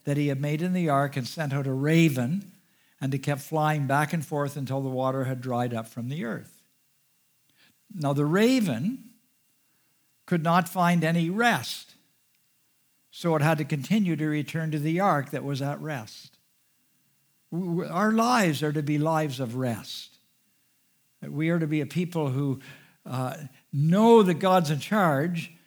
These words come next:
and therefore, even if the waters try to cover us, if the, uh,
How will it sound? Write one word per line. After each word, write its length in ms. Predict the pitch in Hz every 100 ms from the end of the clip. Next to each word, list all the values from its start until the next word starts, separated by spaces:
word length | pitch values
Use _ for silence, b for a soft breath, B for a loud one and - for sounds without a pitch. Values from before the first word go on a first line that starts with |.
| b b
and 160 | 147 151
therefore, 460 | 180 170 170 160
even 300 | 170 165 170
if 140 | 156 -
the 120 | 139
waters 420 | 160 185 185 151
try 240 | - 160 147
to 200 | 139 117 - _
cover 340 | - 143 143 165
us, 220 | 160 139
if 160 | 120
the, 160 | 131 127 B B B _
uh, 220 | 135 123